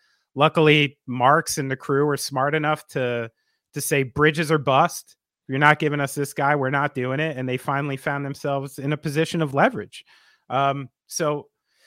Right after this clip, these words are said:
that's what happens. And, you know, I can't blame the Suns. And as a basketball fan, you know, this is a great team for K D to be on. I mean, this is a team that already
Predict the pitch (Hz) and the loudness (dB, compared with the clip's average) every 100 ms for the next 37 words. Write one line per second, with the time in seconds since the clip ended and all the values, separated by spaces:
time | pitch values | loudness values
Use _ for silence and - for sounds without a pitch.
0 | _ _ _ 156 208 220 196 180 175 180 | _ _ _ 4 4 6 8 8 8 4
1 | 175 151 151 156 151 151 147 _ _ _ | -2 -6 -4 -2 0 -4 -8 _ _ _
2 | _ _ - 139 151 156 139 151 190 175 | _ _ -8 -2 0 0 -2 -2 2 2
3 | 175 170 165 143 156 147 170 170 - - | 2 -2 -2 -4 -2 -2 -2 -8 -14 -14
4 | 135 143 143 135 - _ - - 147 151 | -8 -6 -6 -10 -16 _ -20 -10 -4 -4
5 | 127 - 175 254 - 160 131 113 - 113 | -2 6 8 8 6 -4 -4 -4 -6 -10
6 | 101 120 139 _ _ _ _ _ _ _ | -10 -14 -16 _ _ _ _ _ _ _
7 | _ _ _ _ 190 190 143 135 139 _ | _ _ _ _ -6 0 0 0 -4 _
8 | _ _ _ _ _ _ _ _ 135 233 | _ _ _ _ _ _ _ _ -12 -6
9 | 302 349 220 151 120 127 127 226 277 - | -4 -2 -2 -4 -6 -10 -6 -4 -6 -6
10 | 185 214 123 123 - 123 110 107 - - | -6 -6 -6 -10 -10 -8 -8 -10 -14 -14
11 | 135 156 92 - - _ _ _ - 143 | -12 -10 -12 -20 -20 _ _ _ -8 -4
12 | 156 208 226 196 160 - 180 165 131 131 | -2 -2 -4 -8 -8 -4 -2 0 0 2
13 | 156 160 147 160 131 123 123 | 2 4 4 2 0 -4 -8